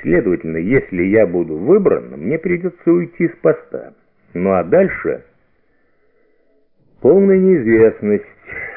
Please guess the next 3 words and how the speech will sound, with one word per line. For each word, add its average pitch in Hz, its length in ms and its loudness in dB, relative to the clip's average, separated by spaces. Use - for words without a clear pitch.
Съезд 143 380 2
народных 107 480 2
депутатов, 95 640 0